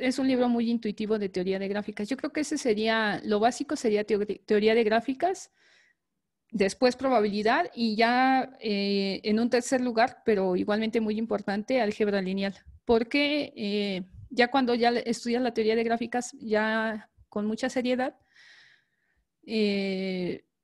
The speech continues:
no vas a ver gráficas nunca, sino más bien vas a ver, este, distribuciones de probabilidad, pero también las gráficas se pueden estudiar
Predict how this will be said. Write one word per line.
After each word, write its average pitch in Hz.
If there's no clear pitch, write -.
no 247
vas 247
a 240
ver 220
gráficas 220
nunca, 262
sino 190
más 202
bien 214
vas 208
a 190
ver, 196
este, -
distribuciones 196
de 196
probabilidad, 208
pero 196
también 214
las 220
gráficas 226
se 196
pueden 208
estudiar 202